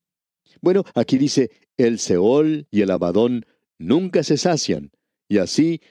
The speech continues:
los ojos del hombre nunca están satisfechos." Luego el versículo veintiuno dice,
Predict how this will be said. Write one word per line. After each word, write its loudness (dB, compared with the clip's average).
los -6
ojos 0
del 2
hombre 0
nunca 0
están -2
satisfechos." -2
Luego 2
el 0
versículo 0
veintiuno 0
dice, 0